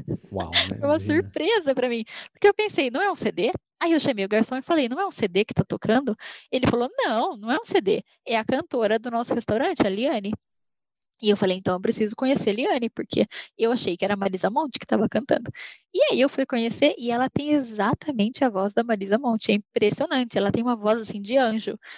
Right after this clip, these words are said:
Speaker 2: E aí eu guardei o cartão dela, mas eu nem tinha nada em mente. Eu só pensei, "Essa moça canta que nem um anjo, eu preciso guardar o nome dela." Então guardei o cartão dela e ficou muito tempo comigo.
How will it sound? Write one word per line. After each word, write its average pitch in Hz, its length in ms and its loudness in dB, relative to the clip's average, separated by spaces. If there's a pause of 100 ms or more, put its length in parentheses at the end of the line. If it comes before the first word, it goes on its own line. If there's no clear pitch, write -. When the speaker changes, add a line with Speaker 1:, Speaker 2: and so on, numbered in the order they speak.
(520)
Speaker 2:
E 466 140 0
aí 247 120 2
eu 240 80 2
guardei 247 400 0
o 277 40 -6
cartão 240 360 -2
dela, 202 240 0
mas 311 120 2
eu 226 80 -2
nem 311 160 -4
tinha 269 260 -2
nada 190 220 2
em 185 60 -4
mente. 208 260 -8
Eu 208 40 -2
só 233 120 0
pensei, 196 380 2
"Essa - 200 0
moça 214 320 0
canta 226 320 2
que - 80 -2
nem 214 140 -2
um 294 120 -4
anjo, 208 300 2
eu 190 60 -4
preciso 214 400 0
guardar 208 260 2
o 202 40 -6
nome 196 200 -6
dela." - 220 -2 (360)
Então 220 220 -2
guardei 220 320 0
o 208 40 -2
cartão 240 260 -4
dela 214 180 0
e 240 60 0
ficou 233 400 0
muito 233 260 -4
tempo 214 300 2
comigo. 226 360 0